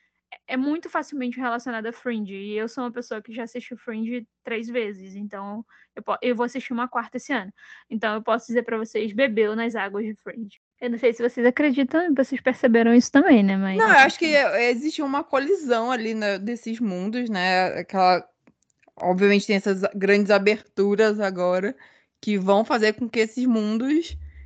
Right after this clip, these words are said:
Speaker 2: eles realmente, um mundo vai in-, invadir o outro, né, de certa forma, né.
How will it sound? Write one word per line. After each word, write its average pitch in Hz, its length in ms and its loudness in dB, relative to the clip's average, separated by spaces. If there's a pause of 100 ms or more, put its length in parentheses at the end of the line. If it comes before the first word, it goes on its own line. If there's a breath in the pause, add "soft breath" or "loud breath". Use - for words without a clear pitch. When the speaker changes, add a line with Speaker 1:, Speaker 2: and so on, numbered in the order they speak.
(120)
Speaker 2:
eles 233 160 0
realmente, 370 420 2 (1000)
um 359 380 6
mundo 311 260 4
vai 330 460 2
in-, 254 280 0
invadir 262 480 0
o 302 60 -2
outro, 208 420 0
né, 185 140 -4
de 190 60 -10
certa 214 340 -8
forma, 185 500 -4
né. 180 200 -8